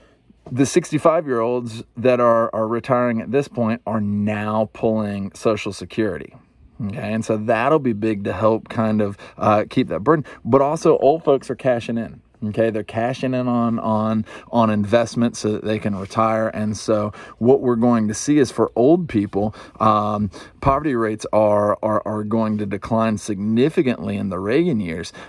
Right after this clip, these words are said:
Um, and that's definitely gonna keep, uh, the, the, the old folks voting, voting conservative for a long, long time. All right. Uh, but under eighteen is gonna go up. Um, and really eighteen to, to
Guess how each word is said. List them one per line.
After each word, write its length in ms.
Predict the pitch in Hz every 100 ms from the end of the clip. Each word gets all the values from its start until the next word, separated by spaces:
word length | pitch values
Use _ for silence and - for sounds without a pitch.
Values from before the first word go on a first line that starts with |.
| -
Um, 480 | 113 113 110 110 117
and 180 | 120 113
that's 200 | 139 117
definitely 680 | 101 110 107 110 127 117 117
gonna 220 | 113 113
keep, 380 | - 120 113 -
uh, 480 | 107 104 101 104 101
the, 500 | 107 110 104 101 92
the, 160 | 101 113
the 220 | 101 107
old 240 | 104 117 113
folks 320 | 110 101 -
voting, 720 | 104 95 107 110 101 101 82
voting 300 | 104 113 104
conservative 600 | 98 98 - 123 110 98
for 140 | - 98
a 60 |
long, 340 | 92 95 95 95
long 260 | 98 87
time. 300 | 82 92 80 - - - - - - - - -
All 80 | 202
right. 300 | 98 101 - - -
Uh, 280 | - 107 107
but 180 | 104 120
under 240 | 120 123 120
eighteen 380 | 113 - 117 110
is 80 |
gonna 180 | - 110
go 300 | 107 104 104
up. 240 | 101 92 - - -
Um, 320 | 104 98 107
and 120 | 156
really 280 | 202 208 123
eighteen 380 | 117 - 113 107
to, 300 | 98 98 95
to 460 | - 101 98 95